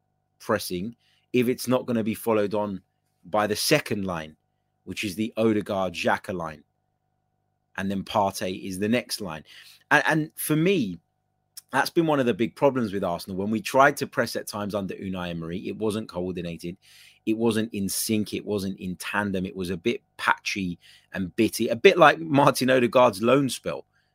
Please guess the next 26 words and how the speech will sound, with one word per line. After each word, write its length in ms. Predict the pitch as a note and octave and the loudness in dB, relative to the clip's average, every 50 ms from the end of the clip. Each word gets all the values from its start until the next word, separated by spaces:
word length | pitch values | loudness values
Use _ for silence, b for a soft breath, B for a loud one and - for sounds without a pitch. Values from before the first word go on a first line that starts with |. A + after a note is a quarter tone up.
| _ _ - | _ _ 2
Bit 180 | C3+ C3+ - - | 2 2 2 2
patchy, 500 | - D3+ - - - - - F2 C#2+ - F#2+ | 2 2 2 2 0 -10 -10 -10 -12 -8 -6
looked 240 | G#2+ A#2+ - _ - | -6 -6 -6 _ 0
good 160 | C3+ C3 A#2+ | 2 2 2
at 140 | A#2+ - - | 0 -4 -4
times, 340 | - B2 A#2 A2 G2 E2+ | -2 0 0 0 -2 -6
but 220 | - - - - - | -8 -10 -12 -8 -6
didn't 280 | A#2+ A#2 A2+ A2+ - | -6 -4 -4 -6 -8
look 200 | G2+ G#2 - _ | -10 -12 -12 _
good, 240 | - - G#2+ F#2 - _ b b b b b b b b b b | -6 -6 -6 -6 -6 _ b b b b b b b b b b
um, 300 | G2+ G2+ G2+ G2+ G2+ A2 - | -8 -6 -4 -4 -6 -8 -6
at 140 | G2+ G#2+ - | -6 -4 -2
others. 420 | A2+ A#2 A2 G2+ G2 E2 D2+ D#2 F2+ | 0 -2 0 0 -2 -4 -6 -10 -10
And, 180 | F2+ F2+ G#2 - | -10 -10 -8 -8
and 260 | G#2 G#2 G#2 G2+ - - _ _ - | -8 -10 -10 -10 -12 -14 _ _ -4
naturally, 540 | G#2+ A#2+ G#2+ - - - - G#2 G2 G2 | -2 -2 -2 -2 -6 -10 -10 -8 -6 -4
there 120 | F#2+ G2+ G2 | -2 -2 -2
was 120 | G2 F#2+ | -2 -2
an 120 | G2+ G#2 - | -4 -4 -4
apprehension 880 | - A2+ A#2 - - A#2+ G#2+ G2 G#2+ A2+ A#2 A#2+ A2+ - - G2 F2+ F2 | -4 -4 -4 -4 -4 -4 -4 -4 -2 -2 0 0 -2 -2 -6 -8 -8 -8
about 320 | F2+ E2+ F#2+ F#2 F2+ F2+ | -8 -6 -6 -6 -6 -6
the 140 | E2+ F#2+ F#2+ | -8 -6 -2
idea 480 | F#2+ F#2 F#2 F2 - G2+ F#2+ F#2 F2+ E2 _ b b b b b b b | -2 -2 -2 -2 -4 -4 -4 -4 -4 -8 _ b b b b b b b
of 220 | - G2+ F#2 - _ | -10 -10 -10 -8 _
placing 480 | - G#2+ G2+ G2+ - - G2+ G2 G2 | -4 -4 -2 -2 -4 -6 -6 -4 -4
a 100 | F#2 F2+ | -6 -6